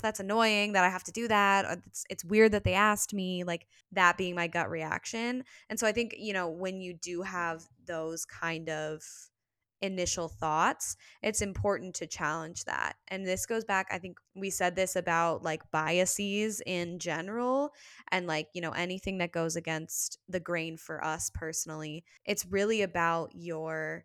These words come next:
your second thought and your action. Your first thought is innate. It's, it's gonna just happen. So it's about recognizing that, challenging that, and then saying, "Okay, let me reframe. This person is asking me to do this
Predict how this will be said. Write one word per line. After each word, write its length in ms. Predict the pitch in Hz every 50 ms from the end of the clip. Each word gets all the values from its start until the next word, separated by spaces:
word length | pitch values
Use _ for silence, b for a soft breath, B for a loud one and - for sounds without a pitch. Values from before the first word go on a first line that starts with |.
| _ _ -
your 160 | 185 180 180
second 480 | 180 - - 185 196 - 220 - - -
thought 400 | - 165 165 170 202 254 - - _ -
and 100 | 196 190
your 120 | 180 -
action. 580 | - 165 156 - - - - - - - - - _ _ _ _ _ -
Your 100 | 190 190
first 380 | - - 233 254 277 254 -
thought 240 | 254 247 247 240 -
is 160 | 208 202 185
innate. 480 | 190 185 185 185 196 202 202 202 - - _
It's, 420 | - - - - - - - - - -
it's 180 | - - - -
gonna 300 | - - 185 185 180 175
just 180 | 185 180 -
happen. 540 | - 185 165 170 - 190 190 208 240 269 285 B B B B B
So 180 | B - 220 208
it's 120 | 208 -
about 300 | 208 190 190 185 180 -
recognizing 680 | 175 175 185 - 196 190 196 196 190 196 190 202 190 190
that, 360 | 185 180 175 175 175 - b b b b b b -
challenging 640 | - - 196 190 185 185 180 180 180 170 180 175 170
that, 360 | 165 160 165 165 160 - - _ _ _ _ _ _ _ _ -
and 180 | 190 185 180
then 280 | 180 170 165 165 165 170
saying, 420 | 165 - - 175 170 160 160 160 -
"Okay, 300 | - 180 175 - 180 165
let 260 | 165 165 160 156 -
me 540 | - 185 180 180 180 175 175 175 180 180 185 _ _ _ _ _
reframe. 680 | 185 196 262 269 - - 214 190 175 170 170 190 240 294 320 -
This 200 | 180 196 190 -
person 360 | - 214 208 202 - 214 208
is 100 | 196 -
asking 540 | - 170 180 180 - - - 190 175 170 165
me 340 | 165 165 160 156 160 - - _
to 120 | - - 175
do 220 | 160 175 170 170
this 400 | 160 165 160 165 - - - -